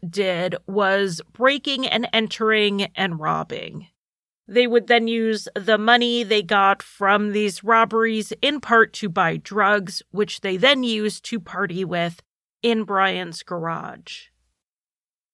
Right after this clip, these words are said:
Matt had heard about the group, and he was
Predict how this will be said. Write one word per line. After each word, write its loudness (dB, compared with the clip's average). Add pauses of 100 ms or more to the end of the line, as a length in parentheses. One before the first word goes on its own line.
Matt 2
had 4
heard 2
about 2
the 0
group, -6
and -4
he -4
was 2